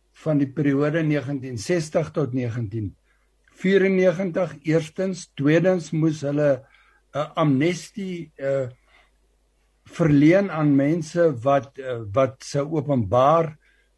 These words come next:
eh, dat hulle aan bepaalde politieke geweldsmisdade, eh, meegedoen het. En derdens moes daardie kommissie, eh, 'n re-, 'n,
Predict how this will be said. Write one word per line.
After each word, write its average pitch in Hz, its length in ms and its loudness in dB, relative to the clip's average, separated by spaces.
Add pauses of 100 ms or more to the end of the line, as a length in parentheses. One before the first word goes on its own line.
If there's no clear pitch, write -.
(260)
eh, 131 160 -2 (1080)
dat 147 340 0
hulle 160 300 2
aan 160 200 0
bepaalde 151 540 2
politieke 151 760 -2
geweldsmisdade, 127 1300 -2 (560)
eh, 110 160 -8
meegedoen 160 800 2
het. 202 340 -2 (560)
En 147 200 2
derdens 160 560 2
moes 151 220 0
daardie 143 440 0
kommissie, 151 680 -2
eh, 139 280 -4 (1600)
'n 151 140 6
re-, 143 340 0
'n, 127 300 -8